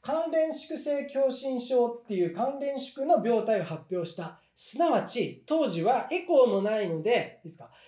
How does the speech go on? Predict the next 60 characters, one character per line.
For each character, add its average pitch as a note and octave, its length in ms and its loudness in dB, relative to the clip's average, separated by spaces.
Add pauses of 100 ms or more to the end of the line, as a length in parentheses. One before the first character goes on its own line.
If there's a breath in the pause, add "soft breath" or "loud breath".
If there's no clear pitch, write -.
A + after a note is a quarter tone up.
(220 loud breath)
狭 E4+ 240 -2
心 E4 300 -6
症 D#4 240 -4
と B3 80 -4
い - 20 -2
う - 20 -2
か、 F3+ 80 0
ま E3+ 60 -2
あ、 D#3+ 40 -4
心 F#4 460 -8
筋 F#4 120 -8 (240)
梗 F#4 220 -4
塞 A#3+ 240 -4
で F3 140 -2
亡 D#3+ 180 -4
く A#3+ 120 -4
な B3 140 0
る A#3+ 160 -2
患 A#3 200 -4
者 A3+ 100 -8
さ A#3 180 -4
ん A3 60 -4
の G#3+ 80 -6
中 A3 400 -2
に、 G3 320 -2 (600 loud breath)
ね、 A#3+ 380 -6
冠 G4 420 0
動 G#4 160 2
脈 C#4 260 -2
が G3 140 0
綺 - 280 -4 (200)
麗 A3 100 2
な G3 60 -2
患 G3 180 -2
者 F#3 80 -2
さ G3 160 0
ん F#3+ 60 -2
が F#3+ 180 -4
い A#3+ 100 -8
た D4 160 4
っ C#4+ 40 -4 (260)
て C#4+ 60 -6
い C4+ 60 -2
う B3+ 40 -4
と C#4 120 -6
こ D4 120 0
ろ D#4+ 180 6
を D3+ 120 0
見 G3 140 -2
つ - 80 -14
け D4+ 100 -2
て D4+ 80 -4
い C#4 100 -6
っ - 20 -20
た C#4+ 80 0
わ G#3+ 60 2
け D3 60 -6
で C3 60 -12
す - 120 -18
ね。 - 140 -20